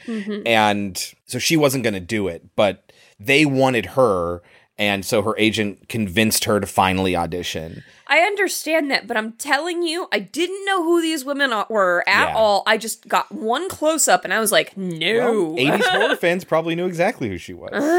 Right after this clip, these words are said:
Speaker 1: that's exactly, and I'm sure that's what they were excited about.
Speaker 2: Uh-huh.
Speaker 1: Linnea Quigley's character is kind of weird because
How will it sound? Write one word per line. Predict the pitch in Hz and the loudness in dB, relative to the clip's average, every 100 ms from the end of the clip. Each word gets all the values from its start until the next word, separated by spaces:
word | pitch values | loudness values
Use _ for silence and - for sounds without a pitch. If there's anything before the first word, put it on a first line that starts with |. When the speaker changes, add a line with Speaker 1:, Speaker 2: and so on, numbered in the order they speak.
| 359 | 2
Speaker 1:
that's | 247 269 254 | 2 -2 -2
exactly, | 277 254 240 196 143 170 151 | -4 -4 0 0 0 -6 -8
and | 196 | -2
I'm | 202 226 | -2 -2
sure | - 247 | 0 2
that's | 226 214 | 2 0
what | 233 214 | -4 -2
they | 185 | -2
were | 185 175 | 0 -2
excited | 139 - - 101 - - | -2 -4 -4 -4 -4 -8
about. | 85 95 92 | -6 -4 0
Speaker 2:
Uh-huh. | 104 98 80 87 285 | 0 0 -8 -10 -4
Speaker 1:
Linnea | 320 466 605 | 2 4 2
Quigley's | - 349 370 359 - | 0 -2 0 0 0
character | 302 262 269 269 277 254 240 | 4 4 4 2 2 4 4
is | 120 233 208 | 4 4 4
kind | - - 277 339 427 392 | 0 -4 -4 0 0 -2
of | |
weird | 226 226 226 240 247 254 - _ 262 | -4 2 4 6 4 -2 -10 _ -6
because | 208 208 247 233 220 196 - | -4 -4 -2 0 0 -2 -2